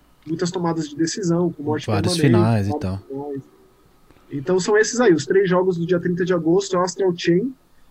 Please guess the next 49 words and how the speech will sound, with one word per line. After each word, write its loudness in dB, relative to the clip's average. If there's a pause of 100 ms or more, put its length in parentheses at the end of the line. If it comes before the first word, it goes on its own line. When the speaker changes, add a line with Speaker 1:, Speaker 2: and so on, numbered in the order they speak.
Speaker 1:
do -6
Switch, 2
Blair 6
Witch 0
no -6
P 2
C -2
e 0
Xbox -6
One, 2 (480)
e 2
o 4
The 4
Dark 2 (140)
Picture 0 (100)
Anthology, 2
Man 4
of -4
Madden, 2
também 0
tem -2
esse, 2
né? -4 (360)
O -4
Man 4
of -4
Madden 2
é 2
o 4
primeiro 4
do 0
The 4
Dark 0
Pic-, -6 (300)
The 2
Dark 0 (100)
Picture 0
Anthology 2
da 0
Super -4
nes, -6
então -8
eu -6
imagino -4
que -10
vão -2
ter 0
Speaker 2:
Hum. 2
Speaker 1:
outros. -4